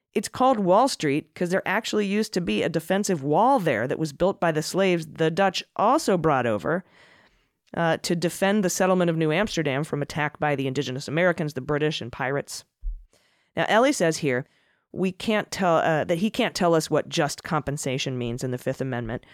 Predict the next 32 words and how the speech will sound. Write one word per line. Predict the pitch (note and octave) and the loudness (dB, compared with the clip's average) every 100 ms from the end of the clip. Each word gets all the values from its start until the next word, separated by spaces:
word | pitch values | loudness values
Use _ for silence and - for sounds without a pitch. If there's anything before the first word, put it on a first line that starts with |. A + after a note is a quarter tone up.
| - - | -20 -2
nor | F3+ F3+ | 0 2
can | F#3 | 2
he | E3+ | 0
tell | F3+ | 2
us | D#3+ - | 2 2
why | D#3+ - | 0 0
eminent | D#3+ D#3+ D3+ | 0 0 0
domain | D3+ C#3+ D3+ D3+ | -2 0 0 0
is | C3+ | -2
tacked | - - D3+ - | -4 -4 -4 0
onto | D#3+ F3+ | 2 4
this | C#3 C3 | 2 0
amendment | C3+ C3+ B2+ B2 B2 | -4 -4 -4 -4 -4
and | C3 | -4
not | B2+ - | -4 -4
somewhere | C#3 C3 B2+ | -6 -2 0
else | F#3 | 0
in | D#3 | -2
the | C#3+ | -6
Constitution. | C#3+ C3+ - - B2+ C3 D3 - - - - | -6 -8 -8 -6 -6 -6 -10 -14 -20 -10 -2
But | F3+ | -2
he | |
can | F3 - C4 E4+ | -2 0 2 2
tell | G#3+ C3 | 2 2
us | C#2 - | 0 -4
that | - | -4
Madison's | D#3+ D#3+ E3 D#3+ C#3+ | -2 0 0 -2 -2
initial | D#3+ F3 D3+ | -2 -2 -4
proposed | D#3+ E3+ D3+ - | -4 0 0 0
language | E3 D#3 D3 | -2 -2 -4
was | D3 | -2
different. | A3+ - B2 | -2 -4 -8